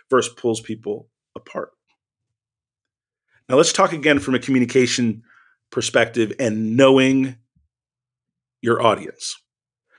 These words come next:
So when you're talking to senior leaders, we talked about this a little bit in terms of data.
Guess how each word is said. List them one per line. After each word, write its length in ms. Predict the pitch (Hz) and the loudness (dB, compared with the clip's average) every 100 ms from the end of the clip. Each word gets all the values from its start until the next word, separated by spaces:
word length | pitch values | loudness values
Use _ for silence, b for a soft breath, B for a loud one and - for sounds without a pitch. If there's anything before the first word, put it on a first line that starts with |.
| _ | _
So 120 | - | 2
when 100 | 147 | 4
you're 100 | 147 | 4
talking 280 | 143 170 180 | 4 2 2
to 60 | 156 | 0
senior 300 | 170 165 151 | 2 2 4
leaders, 280 | 151 156 131 | 6 4 2
we 80 | |
talked 240 | 123 139 147 | 0 0 2
about 220 | 139 127 | 0 2
this 160 | 135 135 | 0 0
a 40 | |
little 180 | 131 127 | 2 4
bit 180 | 127 123 | 4 2
in 100 | 120 | 0
terms 280 | 127 117 | -2 0
of 220 | 117 104 98 | -2 -4 0
data. 400 | 120 107 - | 2 2 -4